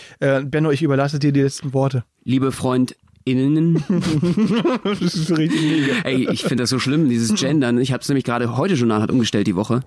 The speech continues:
Speaker 1: Ah ja.
Speaker 2: Äh, und ich bin ja fürs Gendern.
Speaker 1: Ja.
Speaker 2: Aber bei Nachrichten, seitdem guck ich's einfach nicht mehr.
Speaker 1: Es verwirrt
Speaker 2: Es ist
Speaker 1: ein bisschen.
Speaker 2: so anstrengend.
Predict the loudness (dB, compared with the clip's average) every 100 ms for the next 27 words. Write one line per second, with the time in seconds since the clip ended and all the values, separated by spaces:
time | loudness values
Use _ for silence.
0 | -2 0 0 -2 _ _ _ _ -8 -4
1 | 0 0 0 -2 -6 -4 -2 -2 -2 0
2 | 0 0 0 0 2 2 2 0 0 2
3 | 2 0 -2 _ -8 -6 -4 -2 0 0
4 | -2 -6 -2 0 -2 -4 _ _ _ _
5 | _ -6 -4 -2 -2 -2 -4 -4 -4 -6
6 | -8 -4 -2 -2 -2 -2 0 0 0 0
7 | 0 0 -2 -2 0 2 0 -2 0 0
8 | 0